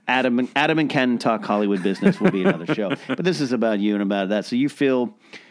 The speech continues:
Speaker 1: and so you got over this hump, and
Speaker 2: Yeah.
Speaker 1: yes, your job changes, your path changes, obstacles show up, but you're, you're feeling secure. Does it feel like that, is that victory enough?
Speaker 2: Oh, hundred percent.
Speaker 1: I mean,
Speaker 2: And
Speaker 1: you, you want more. You wanna
Speaker 2: Oh,
Speaker 1: take
Speaker 2: of
Speaker 1: over
Speaker 2: course.
Speaker 1: the
Speaker 2: I'm hungry as
Speaker 1: world.
Speaker 2: hell.
Speaker 1: Yeah.
Speaker 2: That's why I'm a big boy.
Speaker 1: <laughs>
Speaker 2: Um,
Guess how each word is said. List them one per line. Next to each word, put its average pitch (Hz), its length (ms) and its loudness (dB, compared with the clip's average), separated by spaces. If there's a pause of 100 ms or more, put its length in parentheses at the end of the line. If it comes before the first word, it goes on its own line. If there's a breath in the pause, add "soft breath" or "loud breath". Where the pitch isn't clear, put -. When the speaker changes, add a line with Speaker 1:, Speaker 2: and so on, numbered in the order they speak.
(180 loud breath)
Speaker 1:
and 143 100 0
so - 100 -2
you 190 120 4
got 208 180 2
over 208 180 2
this 202 180 2
hump, 208 440 0
and 143 240 2
Speaker 2:
Yeah. 101 140 4
Speaker 1:
yes, 170 340 0
your 143 100 2
job 139 320 0
changes, 139 440 -2
your 123 100 -2
path 139 320 -2
changes, 131 540 0
obstacles 127 500 -4
show 127 240 0
up, 185 180 -2
but 120 140 -8
you're, 127 300 0 (120)
you're 117 160 -2
feeling 120 460 0 (240 loud breath)
secure. 123 440 -2
Does 107 160 -2
it 101 80 -6
feel 127 200 0
like 113 220 0 (220)
that, 123 280 0
is 117 120 -2
that 120 160 0
victory 120 400 0
enough? 120 380 -2 (140)
Speaker 2:
Oh, 135 300 4
hundred 135 640 -2
percent. 90 380 0
Speaker 1:
I - 40 -6
mean, 120 80 2
Speaker 2:
And 147 100 0
Speaker 1:
you, 151 80 0 (160 loud breath)
you 190 120 6
want 175 280 4
more. 104 280 2
You 98 120 0
wanna 85 180 -2
Speaker 2:
Oh, 123 200 4
Speaker 1:
take - 40 0
Speaker 2:
of - 0 -
Speaker 1:
over 92 80 0
Speaker 2:
course. 95 280 4
Speaker 1:
the - 60 -6
Speaker 2:
I'm 123 100 2
hungry 104 400 4
as 85 120 0
Speaker 1:
world. 95 60 0 (180)
Speaker 2:
hell. 80 60 0
Speaker 1:
Yeah. 82 220 -4
Speaker 2:
That's 127 160 0
why 131 80 6
I'm 110 60 4
a 95 80 4
big 90 200 2
boy. 90 320 2
Speaker 1:
<laughs> - 400 -14
Speaker 2:
Um, 107 380 2